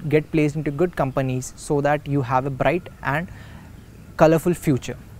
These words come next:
I want to conclude at the end is, I would like to see you people coming to the college as a part of Martin,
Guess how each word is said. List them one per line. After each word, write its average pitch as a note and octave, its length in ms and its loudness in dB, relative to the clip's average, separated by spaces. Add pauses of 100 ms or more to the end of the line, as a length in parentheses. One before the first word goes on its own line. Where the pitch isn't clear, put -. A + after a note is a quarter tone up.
(140)
I G#3 140 2
want C4 220 -2
to C#4 60 0
conclude G#3+ 500 -2
at G3 160 0
the G3 100 -4 (100)
end D#3+ 240 -4
is, F#3+ 180 -2
I F#3 380 0
would F#3 240 -2
like D3 380 0
to B3+ 80 0
see A#3 320 2
you G3+ 160 2
people F3+ 440 -2
coming E3+ 380 -4
to F#3+ 80 -4
the F3 100 -2
college C3 460 2
as D3+ 260 0
a F3+ 60 -2
part D3+ 320 0
of - 240 -8
Martin, D3 420 -2